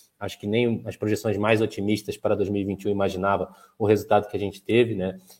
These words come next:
Isso é, em algum lado, positivo. Infelizmente, as perspectivas pra frente já são, é, é, é, de apropriação aí de uns ganhos temporários com gastos permanentes. Então, é, é, é isso que acaba sendo refletido aí no nosso mercado de capitais, né?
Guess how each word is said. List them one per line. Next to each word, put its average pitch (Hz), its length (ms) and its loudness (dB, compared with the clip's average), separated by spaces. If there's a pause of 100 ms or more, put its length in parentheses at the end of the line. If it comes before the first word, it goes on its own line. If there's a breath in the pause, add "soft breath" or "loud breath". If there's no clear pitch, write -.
Isso 101 320 -4
é, 127 180 8
em 113 100 4
algum 101 200 -2
lado, 104 280 -6
positivo. 104 460 -10
Infelizmente, 104 520 -4
as - 80 -20
perspectivas 98 500 -10
pra 92 140 -10
frente 101 300 -8
já 98 100 -4
são, 101 260 -6 (300 soft breath)
é, 101 80 -8
é, 98 460 -8
é, 90 40 -8
de 90 160 -6
apropriação 104 880 0
aí 101 160 2
de 98 100 -6
uns 95 100 -4
ganhos 101 360 -2 (300 soft breath)
temporários 98 600 2
com 107 180 -6
gastos 95 300 0
permanentes. 98 580 -4
Então, 110 380 -4 (680)
é, 113 520 -2
é, - 20 6
é 117 60 8
isso 120 160 0
que - 40 4
acaba 120 280 2
sendo 113 200 -6
refletido 113 540 -2
aí 110 80 2
no 110 100 -2
nosso 107 240 -2
mercado 110 300 -4
de - 80 -10
capitais, 90 520 -4
né? 87 180 -14